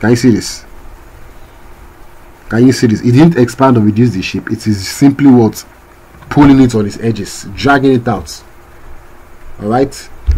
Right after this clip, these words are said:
That is what it's doing. It's like when you take, um, a rubber, a, a balloon, and you try to stretch out a blown balloon.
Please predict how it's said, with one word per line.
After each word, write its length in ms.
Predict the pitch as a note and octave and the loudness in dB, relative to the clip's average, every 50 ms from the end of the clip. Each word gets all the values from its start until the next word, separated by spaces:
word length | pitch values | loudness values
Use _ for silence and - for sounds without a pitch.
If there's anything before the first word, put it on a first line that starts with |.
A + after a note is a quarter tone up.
| - | 0
That 140 | - C#3 C#3 | 0 0 2
is 80 | B2 A#2 | 2 2
what 120 | C3 A#2+ | 2 2
it's 100 | A#2 G#2 | 0 0
doing. 160 | G2 A#2 A2+ | 0 0 0
It's 80 | A2+ G#2+ | 2 2
like 180 | B2 A#2+ A#2 D3+ | 0 0 2 2
when 120 | D#3 D#3 | 4 4
you 100 | C#3 B2 | 4 2
take, 340 | - - C#3 C#3 C3+ - A#2+ | 2 2 2 2 2 2 -2
um, 360 | A2+ G#2+ G#2+ G#2+ G#2+ G#2 - | -2 0 0 0 -2 -2 -4
a 80 | A2 A2 | -4 -2
rubber, 520 | G#2+ B2+ C3 B2 A#2 C3+ C3+ B2+ A#2+ A#2+ - - | 0 0 0 0 0 0 0 0 -2 -4 -6 -10
a, 500 | B2 - - - - - - - - A#2+ | -10 -10 -10 -14 -20 -20 -20 -12 -8 -8
a 20 | |
balloon, 460 | A2+ G2+ C3+ C3+ C#3 C3 B2 A2+ G2+ F2+ | -6 0 2 2 2 4 2 0 0 -2
and 140 | G2+ G#2 | -4 -6
you 80 | G#2+ G#2 | -6 -6
try 200 | - - C3+ C3+ | -4 -2 -2 -2
to 80 | A2+ A2+ | -2 -4
stretch 340 | - - - B2 A#2+ - | -6 -6 -4 -4 -4 -2
out 160 | A#2 A#2 A2+ G2+ | -4 -4 -4 -8
a 60 | G#2 | -10
blown 380 | - E2+ G2 A#2 B2 B2 A#2+ | -8 -4 0 2 4 4 2
balloon. 440 | A#2 - A2 G#2+ G#2 G2 F2+ E2+ E2+ | 0 -2 -2 -2 -2 -4 -6 -10 -12